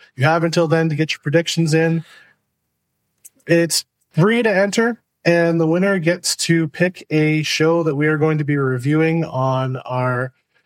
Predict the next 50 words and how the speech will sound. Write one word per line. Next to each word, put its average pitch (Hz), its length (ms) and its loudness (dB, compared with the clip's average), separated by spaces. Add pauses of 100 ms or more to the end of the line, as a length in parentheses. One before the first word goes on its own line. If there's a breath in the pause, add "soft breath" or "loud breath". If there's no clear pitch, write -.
(160)
Rewind 147 580 0
episode 143 560 -2
for 113 100 -18
February. 185 680 0
So 151 400 0 (320 loud breath)
ne-, 311 140 4
neat 285 220 0
little 190 200 2
prize 143 420 0
there 135 240 0
for, 135 500 -2
for - 180 -4
you 139 160 0
to 135 400 -2
pick 160 200 0
up 147 160 0
if - 140 -10
you're 143 180 2
interested. 190 520 -2 (460 loud breath)
And 208 720 2
yeah, 196 420 2 (140)
if 160 180 0
you 185 80 4
haven't 208 200 2
done 190 180 2
it, 233 160 0 (220)
you 156 80 2
feel 180 220 2
free 190 220 -2
to 180 120 2
fill 175 220 2
it 175 80 2
in, 202 400 0
check 165 240 0
it 160 80 2
out. 190 260 0 (560 loud breath)
Even 285 220 4
just 277 160 0
for 220 120 0
fun, 202 400 2 (200)
throw 226 240 4
it 247 80 0
in 214 160 0
there. 117 260 -6
It's, 156 520 -2
it 185 240 0
is, 208 680 -2
it's 165 160 0
surprising 226 680 0
what 202 260 2